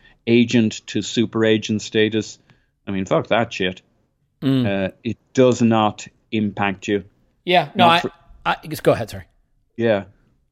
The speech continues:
Speaker 2: No, I,
Speaker 1: Yeah,
Speaker 2: I,
Speaker 1: that
Speaker 2: I agree with that. I, I do agree. I guess what I'm saying is that, like,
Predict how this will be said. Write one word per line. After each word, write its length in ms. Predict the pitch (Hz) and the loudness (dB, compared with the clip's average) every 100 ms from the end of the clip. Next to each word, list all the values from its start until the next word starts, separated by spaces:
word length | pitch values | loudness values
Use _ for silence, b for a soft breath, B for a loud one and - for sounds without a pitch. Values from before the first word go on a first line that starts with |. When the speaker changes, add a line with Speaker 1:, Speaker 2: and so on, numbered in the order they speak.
| _ _ - | _ _ 0
Speaker 2:
No, 80 | 165 | 2
I, 160 | 160 | 2
Speaker 1:
Yeah, 140 | 220 190 | 2 0
Speaker 2:
I, 40 | 196 | 0
Speaker 1:
that 40 | |
Speaker 2:
I 120 | 165 | 2
agree 220 | 196 156 147 | 2 2 2
with 80 | |
that. 180 | 117 113 - | 0 -6 0
I, 280 | 160 165 180 | 0 4 2
I 40 | |
do 220 | 147 147 | 2 2
agree. 160 | 151 143 | 2 2
I 160 | - 190 | 0 4
guess 160 | 247 | 4
what 140 | 254 247 | 6 4
I'm 100 | 196 | 4
saying 240 | 208 190 | 2 0
is 60 | 170 | 0
that, 120 | 170 | 2
like, 200 | 160 143 | 0 0